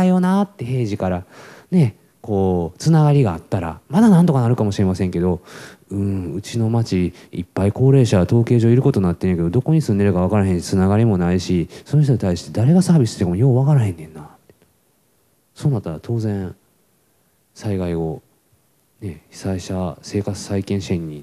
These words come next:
全然違いが出てきそうですよね。こういうことも実は変わってくるということになります。今ちょっと前置きが長くなりましたけど、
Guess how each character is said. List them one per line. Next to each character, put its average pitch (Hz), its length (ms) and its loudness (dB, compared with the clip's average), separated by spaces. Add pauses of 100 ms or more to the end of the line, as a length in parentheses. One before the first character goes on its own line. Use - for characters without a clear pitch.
(140)
全 - 180 0
然 143 140 2
違 139 140 2
い 131 80 6
が 120 80 4
出 113 80 4
て 110 80 0
き 98 80 -2
そ - 80 -4
う 82 40 -4
で - 60 -8
す - 60 -14
よ - 120 -18
ね。 - 140 -16 (640)
こ 190 160 4
う - 20 8
い 196 40 8
う - 40 -2
こ 196 100 0
と 151 80 0
も 170 300 4 (200)
実 107 240 0
は 80 180 0 (600)
変 92 120 -4
わ 85 80 -2
っ - 20 -6
て - 160 -10
く - 100 -10
る - 120 -16
と - 160 -14 (800)
い - 40 -6
う - 20 -4
こ - 80 -4
と 92 60 -6
に 82 60 -6
な - 60 -8
り - 80 -10
ま 226 80 -8
す。 - 200 -12
今 107 140 -2
ち 104 60 -4
ょ - 20 0
っ - 20 0
と 95 60 -2
前 92 140 2
置 92 80 2
き 92 60 0
が 87 80 2
長 80 160 -2
く - 80 -14
な - 20 -8
り 78 60 -8
ま 76 40 -8
し 73 40 -12
た 87 80 -6
け 78 40 -8
ど、 - 80 -16